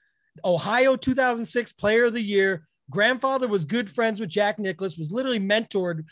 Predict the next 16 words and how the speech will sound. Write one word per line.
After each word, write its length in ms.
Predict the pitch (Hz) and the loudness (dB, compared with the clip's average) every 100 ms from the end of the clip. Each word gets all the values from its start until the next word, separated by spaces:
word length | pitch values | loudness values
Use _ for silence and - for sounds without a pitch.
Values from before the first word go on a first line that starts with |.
| _ - | _ -4
by 140 | 185 | -2
Jack 380 | 160 208 208 - | 0 2 2 0
growing 200 | 196 190 | -2 0
up, 160 | 190 | -2
has 160 | 170 160 | -4 -4
great 240 | 147 247 | -2 -2
memories 400 | 226 226 226 196 | 0 -2 0 -2
here. 360 | 214 196 196 202 _ _ _ | 0 2 2 -2 _ _ _
T 200 | - 285 | -2 0
sixty-two 640 | - 320 - 247 - 254 233 | -2 -8 -6 -6 -2 -2 0
here 220 | 233 233 | 2 2
at 120 | 220 | 0
the 80 | 180 | -4
Memorial 800 | 190 185 180 226 254 208 185 180 | -2 -2 2 4 6 4 2 0
last 340 | 175 165 - | -2 -4 -4
year. 360 | 185 180 170 | -4 -4 -6